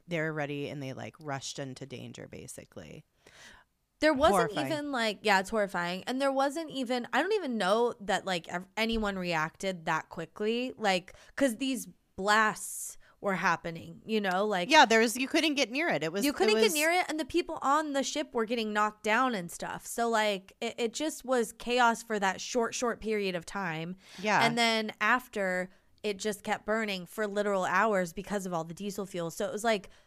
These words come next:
Speaker 2: you know, that, that initial part, either people escaped or they didn't, but that was it. Like, if people made it off the ship, you could help them. Other
Speaker 1: Mm-hmm.
Speaker 2: than that, there's no one to help. Like,
Speaker 1: Mm-mm.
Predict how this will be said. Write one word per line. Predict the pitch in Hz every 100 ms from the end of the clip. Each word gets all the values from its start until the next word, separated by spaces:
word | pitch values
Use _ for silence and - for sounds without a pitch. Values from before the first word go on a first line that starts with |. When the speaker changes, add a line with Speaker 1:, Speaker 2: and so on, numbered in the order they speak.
| _ _ _
Speaker 2:
you | 254 247
know, | 226 180 175 -
that, | 190 214 - 226
that | 247
initial | 254 240 285 285 302
part, | 226 - 208 190 - _ _ _ _ _ _ -
either | 240 233
people | 220 254 254 254
escaped | 226 - 220 202 202
or | 190
they | 180
didn't, | 165 190 170 - -
but | 190 190 _ _ _ _
that | - 202
was | 180 165
it. | 143 78 _ 208
Like, | 202 190 _ - 185 _ _ - -
if | 226 233 -
people | 285 277 285
made | 233 208 214
it | 240
off | - 196
the | 202
ship, | 180 - 214 214
you | 202
could | 196 180
help | 170 180
them. | 214 214 220 - _
Other | 214 202 202
Speaker 1:
Mm-hmm. |
Speaker 2:
than | 190 185
that, | 180 165 -
there's | 190 175
no | 175
one | 160 156
to |
help. | 156 160 -
Like, | 180 170 - - -
Speaker 1:
Mm-mm. | 160 127 123